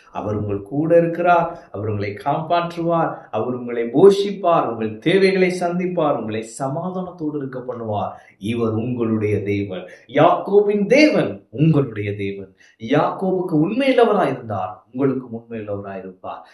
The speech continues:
யாக்கோபு இந்த ஐந்து காரியத்தை கேட்டார், இந்த ஐந்து காரியத்தையும் அவர் யாக்கோபுக்கு செய்தார் என்று சொல்லுகிறார். "உனக்கு நான் இதெல்லாம் செய்வேன்ப்பா, நான் உன் கூடவே இருப்பேன்ப்பா, நான் உன்னை பாதுகாப்பேன்ப்பா,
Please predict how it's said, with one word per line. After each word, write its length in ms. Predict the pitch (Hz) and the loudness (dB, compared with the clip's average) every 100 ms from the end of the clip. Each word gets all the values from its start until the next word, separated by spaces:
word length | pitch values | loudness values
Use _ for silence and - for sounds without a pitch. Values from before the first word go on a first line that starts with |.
| - | -10
யாக்கோபு 540 | 113 160 196 196 196 196 | 2 2 4 2 4 4
இந்த 180 | 180 | 2
ஐந்து 360 | 185 269 277 - | 0 2 0 0
காரியத்தை 480 | 220 220 220 214 190 | 0 2 0 -2 -2
கேட்டார், 420 | 185 170 165 127 _ _ | -2 -2 -2 -2 _ _
இந்த 160 | 107 | -6
ஐந்து 520 | 104 175 202 220 220 - | -4 -4 -4 0 0 0
காரியத்தையும் 640 | 208 233 247 202 220 185 | -4 -4 -4 -4 -2 0
அவர் 140 | 151 | 0
யாக்கோபுக்கு 540 | 131 127 131 117 110 - | -2 -8 -6 -2 -2 -2
செய்தார் 420 | - 104 98 98 | -6 -8 -6 -8
என்று 180 | 104 107 | -8 -8
சொல்லுகிறார். 680 | 147 156 151 120 101 - - - - - - _ | -4 -2 -2 -2 -2 -6 -12 -14 -12 -12 -16 _
"உனக்கு 200 | 98 95 | -16 -12
நான் 100 | 98 | -10
இதெல்லாம் 320 | 98 98 107 - | -8 -6 -6 -8
செய்வேன்ப்பா, 500 | 104 101 98 92 87 - - - | -10 -10 -10 -12 -14 -14 -20 -18
நான் 100 | 95 | -16
உன் 120 | 95 | -12
கூடவே 380 | 127 123 135 147 | -8 0 6 6
இருப்பேன்ப்பா, 520 | 139 127 127 - 101 - - | 6 -2 -6 -10 -16 -16 -12
நான் 140 | 101 | -10
உன்னை 140 | 104 107 | -8 -8
பாதுகாப்பேன்ப்பா, 1040 | 131 143 165 170 165 165 151 - 135 | 0 2 4 4 4 2 -4 -6 -10